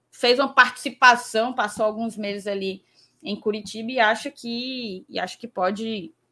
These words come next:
enfim, determinar qual é a estrutura que atende à sua qualidade e qual é a estrutura que não atende. O fato é esse, e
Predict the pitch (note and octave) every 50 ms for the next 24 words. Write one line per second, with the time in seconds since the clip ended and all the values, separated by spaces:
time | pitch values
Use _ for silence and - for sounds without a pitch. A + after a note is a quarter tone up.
0 | _ _ _ _ _ - G3 F#3 - E3+ E3+ D#3+ _ _ _ _ _ _ _ _
1 | _ - E3+ G3+ G#3+ G#3 - A3+ A#3 B3 A#3+ A#3+ A#3 G#3+ G#3 G3+ G#3+ - - A#3
2 | G#3+ A3 A#3+ B3+ - - A#3+ B3 A#3+ A#3 A3 A3+ A3+ - A3 G#3+ G#3+ - - G3+
3 | G3+ A3 A#3 A#3+ A3+ A#3+ - _ _ _ _ _ _ _ _ - - F#3 F#3 -
4 | - - F#3+ G3 F#3+ F#3+ - G3 F#3 F#3+ F#3+ F#3 F#3 F3 F3 F#3 G3+ A3 A3 B3+
5 | B3 - _ _ _ _ _ _ _ _ _ - - G3 - G#3+ F#3+ F#3+ G3+ -
6 | - G3+ G3+ - G3+ F#3+ G3 - - G3+ G3 G#3 A#3 B3 - - E3 - - -
7 | - - _ _ _ _ _ _ _ _ - F#3+ - A3 G#3 G#3 - C4 C4+ C4+
8 | A#3+ A#3 C4 D#4 - - - F#4 G4 - _ _ - - A#3 A#3+ B3+ C4+ C#4+ D4
9 | D#4+ D#4+ E4 E4+ F4